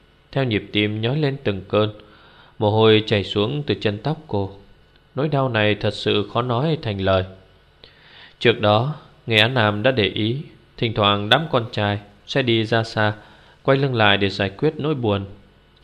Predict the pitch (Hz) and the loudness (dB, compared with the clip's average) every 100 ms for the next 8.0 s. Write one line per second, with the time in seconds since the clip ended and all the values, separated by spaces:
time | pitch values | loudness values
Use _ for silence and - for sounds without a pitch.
0 | - _ _ _ 147 143 120 104 104 135 | -20 _ _ _ 0 2 4 4 2 0
1 | 127 127 113 113 - - - 131 117 101 | -2 -2 -2 -2 -4 -12 -4 -2 2 2
2 | 98 135 123 104 98 151 139 110 95 - | 0 -2 -2 -2 -2 -4 -2 0 0 -4
3 | - - _ _ _ - 117 110 104 110 | -20 -20 _ _ _ 0 2 4 0 -2
4 | 131 127 113 98 92 - - - - - | -4 -4 0 0 -2 -10 -20 -20 -20 -20
5 | - 110 101 120 117 117 156 - 104 98 | 2 4 4 2 0 -2 -2 0 0 0
6 | 117 107 107 110 147 190 - - 113 107 | -2 -4 -4 -2 -4 -6 -12 -10 -6 -2
7 | 110 104 101 - 107 - 107 113 147 | 2 2 2 0 -6 -4 -4 -4 -4